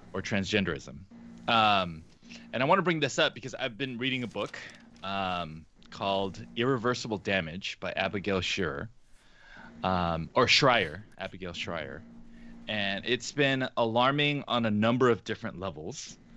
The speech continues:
Um, and I think that it's, um, a must-read for,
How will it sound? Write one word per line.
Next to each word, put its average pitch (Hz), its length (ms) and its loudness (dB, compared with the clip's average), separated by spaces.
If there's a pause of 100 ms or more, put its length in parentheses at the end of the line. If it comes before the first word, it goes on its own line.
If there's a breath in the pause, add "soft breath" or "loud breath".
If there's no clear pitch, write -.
(500 loud breath)
Um, 98 340 2
and 107 140 -2
I 101 80 -2
think 139 380 -4
that 110 280 2
it's, - 560 -6 (120)
um, 90 540 -2
a 104 80 -2
must-read 143 720 0 (200)
for, 110 680 2